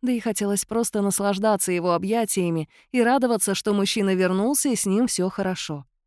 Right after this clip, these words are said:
Потом мы долго целовались и уже почти перешли к делу, как я вспомнила про Антуана. «А где дракон?» — спросила я Себастьяна, когда он уже начал стягивать с меня рубашку.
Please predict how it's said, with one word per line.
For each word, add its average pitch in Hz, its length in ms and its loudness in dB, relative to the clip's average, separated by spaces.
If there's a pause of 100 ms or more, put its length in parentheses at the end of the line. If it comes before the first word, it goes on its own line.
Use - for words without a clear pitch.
(680)
Потом 277 260 -2
мы 180 140 2
долго 170 260 2
целовались 202 720 0 (300)
и 262 120 0
уже 254 220 2
почти 233 360 -2
перешли 233 380 0
к 220 80 0
делу, 233 300 2
как - 240 -8
я 185 160 0
вспомнила 202 520 0
про 180 180 0
Антуана. 175 580 -2 (1040)
«А 202 120 2
где 208 180 2
дракон?» — 202 460 0 (540)
спросила 170 500 -2
я 175 140 2
Себастьяна, 196 680 0
когда 208 320 2
он 202 140 2
уже 196 180 2
начал 202 320 0
стягивать 233 500 -2
с - 60 -2
меня 180 240 2
рубашку. 175 580 -2